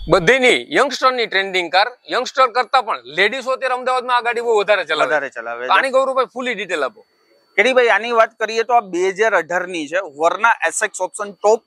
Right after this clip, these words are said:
Speaker 2: મોડલ છે, જેમાં સનરૂફ બી આવી જશે, મેન્યુઅલ બી છે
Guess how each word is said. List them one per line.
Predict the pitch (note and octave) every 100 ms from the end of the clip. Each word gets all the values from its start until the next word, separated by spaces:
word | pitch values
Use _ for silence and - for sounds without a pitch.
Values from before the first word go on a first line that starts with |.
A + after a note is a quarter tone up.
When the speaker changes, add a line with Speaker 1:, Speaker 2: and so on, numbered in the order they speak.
| F#3+
Speaker 2:
મોડલ | F3 D#3+ D#3+
છે, | G3
જેમાં | F#3+ A3+ -
સનરૂફ | - G3 G#3+ B3 G3
બી | G#3 A#3 A3
આવી | A3+
જશે, | A3 G#3+ A3 G#3+ F3+ D3+
મેન્યુઅલ | D#3 F3 G3 A3 A#3 G#3+
બી | A3+
છે | F#3+